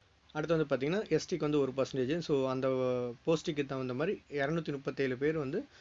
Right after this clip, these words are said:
மொத இருநூத்தி இருபத்தேழுங்கிறத விட இன்னொரு ஜெனரல்ல கொஞ்சம் பேர் போனாங்கன்னா, ஒரு ஐந்நூறு, அறுநூறு பேர் வந்து எஸ் டில எடுக்கிறதுக்கு அதிக வாய்ப்புகள் இருக்கு. So, நான் முன்ன சொன்னது தான், டாப் ரேங்க் எடுக்கிறவங்க தான் நூத்தி எழுபத்தி நாலு, அந்த ரேஞ்ச் தான் இருப்பாங்க.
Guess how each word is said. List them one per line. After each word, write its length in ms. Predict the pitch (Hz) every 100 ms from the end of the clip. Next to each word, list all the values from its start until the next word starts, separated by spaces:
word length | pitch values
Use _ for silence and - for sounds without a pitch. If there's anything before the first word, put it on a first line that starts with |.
| - - -
மொத 160 | 139 156
இருநூத்தி 360 | 135 143 139
இருபத்தேழுங்கிறத 800 | 131 131 131 127 127 127 123 120 127
விட 180 | 135 233 302 - - 170
இன்னொரு 260 | 175 160
ஜெனரல்ல 400 | 143 156 170 156
கொஞ்சம் 220 | 139 131
பேர் 200 | 151 143
போனாங்கன்னா, 340 | 139 131 127 190
ஒரு 140 | 165
ஐந்நூறு, 320 | 139 143 139 123
அறுநூறு 400 | 127 131 127 117
பேர் 220 | 156 147
வந்து 220 | 120 196 262 - _ _ - _ _ _ _ -
எஸ் 220 | 147 -
டில 220 | 170 143 196 208 -
எடுக்கிறதுக்கு 440 | 123 123 123 131
அதிக 260 | 117 131 131
வாய்ப்புகள் 480 | 117 117 113 113 104
இருக்கு. 240 | 107 170 226 - - -
So, 180 | - 143
நான் 240 | 139 135 131
முன்ன 200 | 143 143
சொன்னது 320 | 151 156 131
தான், 200 | 156 208 - _ _ _ _ _ -
டாப் 340 | 139 170 - 165
ரேங்க் 280 | 185 208
எடுக்கிறவங்க 420 | 165 147 147 131 156
தான் 140 | 175
நூத்தி 220 | 131 131
எழுபத்தி 300 | 123 120 117
நாலு, 140 | 113 101
அந்த 220 | 120 117
ரேஞ்ச் 240 | 117 110
தான் 100 | 120
இருப்பாங்க. 300 | 110 110 110